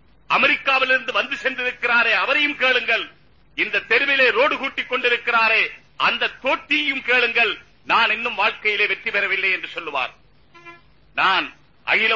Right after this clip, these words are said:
உலகத்துக்கும் பகிரங்கமாக சொல்ல விரும்புகிறேன், இதோ இந்த பள்ளி இருக்கிறதே, மனிதர்களை மனிதர்களாக ஆக்குவதற்காக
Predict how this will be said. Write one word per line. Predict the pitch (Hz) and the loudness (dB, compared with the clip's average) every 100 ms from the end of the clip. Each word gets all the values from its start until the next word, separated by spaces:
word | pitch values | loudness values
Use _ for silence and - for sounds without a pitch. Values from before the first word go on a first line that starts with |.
| 220 | 0
உலகத்துக்கும் | 240 247 - 226 - 220 - | 0 0 -2 -6 -6 -4 0
பகிரங்கமாக | 226 285 285 285 269 214 226 240 | 2 2 2 2 2 0 -2 -4
சொல்ல | 233 220 | -4 -2
விரும்புகிறேன், | 214 202 175 208 185 - - _ _ - | -4 -4 -2 0 0 -4 -18 _ _ -2
இதோ | 220 269 254 240 | 2 4 4 2
இந்த | 220 - | -4 -2
பள்ளி | 226 277 294 277 | -2 0 0 0
இருக்கிறதே, | 262 240 247 240 165 - _ _ 156 | 0 0 2 2 0 -6 _ _ -2
மனிதர்களை | 233 302 302 277 240 262 226 180 | 0 2 0 2 2 2 0 0
மனிதர்களாக | 214 294 285 240 240 220 190 208 | 0 2 0 2 2 0 0 0
ஆக்குவதற்காக | 269 - 254 226 - 220 | -2 -4 -4 -4 -2 -2